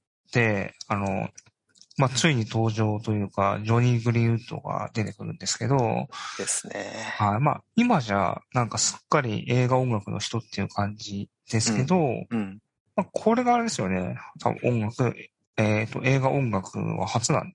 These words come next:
Speaker 1: ですかね、多分。
Speaker 2: おそらくそのはずです。はい。
Speaker 1: そうですよね。
Speaker 2: うん。
Speaker 1: だから、そういう意味でもすごい、あの、印象的だし、まあ、特に、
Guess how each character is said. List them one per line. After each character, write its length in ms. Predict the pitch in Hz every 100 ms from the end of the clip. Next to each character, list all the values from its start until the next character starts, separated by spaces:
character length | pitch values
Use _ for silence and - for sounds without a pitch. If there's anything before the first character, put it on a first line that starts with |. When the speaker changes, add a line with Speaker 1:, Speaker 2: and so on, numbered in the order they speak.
| _
Speaker 1:
で 100 | -
す 80 | -
か 140 | -
ね、 140 | 127 143
多 80 | -
分。 20 | -
Speaker 2:
お 100 | 143
そ 100 | 175
ら 100 | 127
く 80 | -
そ 120 | 113
の 80 | 104
は 120 | 101
ず 100 | 90
で 80 | 95
す。 200 | - -
は 220 | - -
い。 20 | -
Speaker 1:
そ 120 | 160
う 40 |
で 60 | 107
す 80 | 98
よ 80 |
ね。 160 | 95 98
Speaker 2:
う 160 | 104 107
ん。 100 | 120
Speaker 1:
だ 80 |
か 140 | 101 104
ら、 320 | 104 101 101 _ _ _ _
そ 220 | - 175
う 60 | 175
い 40 |
う 20 |
意 60 | 180
味 120 | 143
で 120 | 98
も 220 | 90 92 90
す 120 | 110
ご 180 | 95 90
い、 200 | - - _
あ 140 | 101 -
の、 100 | - - - - - - -
印 240 | 113 104
象 100 | 107 104
的 200 | 104 107
だ 140 | 104
し、 480 | - 147 117 - - - - - - - - _
ま 80 | 127
あ、 40 |
特 380 | - 233 226 165
に、 600 | 110 104 107 95 90 -